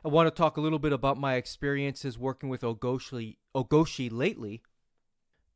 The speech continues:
And as usual, there's always judo tidbit, judo news. I got something specific, um, in regards to U S A Judo, a couple of news items that you U S Americans, uh,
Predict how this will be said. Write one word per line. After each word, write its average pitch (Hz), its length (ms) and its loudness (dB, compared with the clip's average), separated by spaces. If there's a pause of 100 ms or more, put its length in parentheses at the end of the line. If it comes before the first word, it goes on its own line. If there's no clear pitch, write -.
(140)
And 269 220 8
as 165 140 4
usual, 175 380 2
there's 170 300 2 (100)
always 160 600 4 (100)
judo 139 380 -2
tidbit, 175 720 -2
judo 135 340 0
news. 151 420 2
I 147 80 2
got 175 220 0
something 180 320 -6
specific, - 540 -8 (240)
um, 127 420 2
in 151 220 -2
regards 143 520 0
to 143 60 -10
U 143 240 0
S 143 140 -4
A 131 100 0
Judo, 139 380 -2
a 120 80 0
couple 135 300 -8
of 123 80 -4
news 123 220 -6
items 117 360 -4
that 120 200 -4
you 117 300 -6 (540)
U 190 320 2
S 180 180 4
Americans, 160 880 4 (140)
uh, 127 240 6